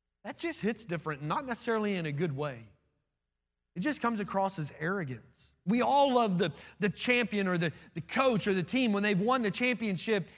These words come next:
and you say, "Man, anything you wanna say?" And you go, "Hey, you know what? I wanna talk about the other team we played. They deserve this. They work just as hard. Man, what an incredible group of people they are. We couldn't have got here if it hadn't been for a team effort."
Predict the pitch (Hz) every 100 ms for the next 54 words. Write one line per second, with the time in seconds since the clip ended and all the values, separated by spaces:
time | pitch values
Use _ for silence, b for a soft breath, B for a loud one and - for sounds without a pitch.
0 | B - 208 202 202 202 226 254 - B
1 | - 240 254 240 240 220 190 240 190 190
2 | 180 214 240 233 220 214 240 285 202 -
3 | 208 170 170 190 175 190 214 - 233 226
4 | 226 233 247 196 B B B - 226 220
5 | 165 220 196 202 196 220 208 202 151 196
6 | - 170 196 170 214 196 B B - 247
7 | 240 175 143 - - 240 226 190 170 175
8 | 165 - 180 170 160 165 156 156 135 B
9 | B 254 - 277 208 180 208 196 190 170
10 | 190 190 196 175 190 165 175 160 - 196
11 | 180 175 170 147